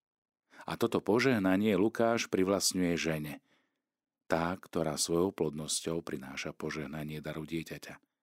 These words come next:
Teda Mária a plod jej života sú požehnaní. Preto sa Alžbeta pýta: "Čím som si zaslúžila, že matka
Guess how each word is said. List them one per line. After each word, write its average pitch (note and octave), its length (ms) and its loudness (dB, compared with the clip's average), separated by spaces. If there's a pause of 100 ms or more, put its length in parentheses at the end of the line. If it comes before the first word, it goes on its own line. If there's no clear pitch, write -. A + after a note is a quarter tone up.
(640)
Teda F2+ 240 2
Mária A#2 640 2
a F#2+ 160 0
plod G2+ 320 0
jej D2+ 160 2
života F#2 560 0 (400)
sú E2 320 -2
požehnaní. C#2 800 -6 (1400)
Preto C3 240 -4
sa E2+ 240 -2
Alžbeta E2 560 -6
pýta: D2+ 400 -6 (480)
"Čím F2+ 240 2
som F#2 160 0
si F#2 160 0
zaslúžila, F2+ 800 -4 (480)
že D2+ 160 -4
matka D2+ 400 -6